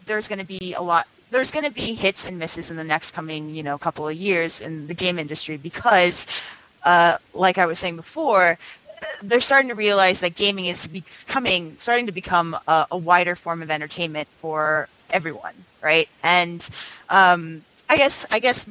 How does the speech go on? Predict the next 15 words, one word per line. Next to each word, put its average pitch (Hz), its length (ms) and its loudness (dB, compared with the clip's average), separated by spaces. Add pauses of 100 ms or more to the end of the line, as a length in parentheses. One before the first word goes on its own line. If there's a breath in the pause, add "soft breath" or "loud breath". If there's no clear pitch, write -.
(400)
my, 220 420 0
my 233 120 4
perspective 180 640 -10
on 170 160 -4
it 165 100 -10
is - 160 -10
like, 156 200 -4 (120)
o-, 190 120 -2 (160)
of 190 140 -8
course, - 640 -4 (220)
I 175 140 0
think 180 300 -8
that 165 100 -10 (120)
they 165 60 -16
have 156 340 0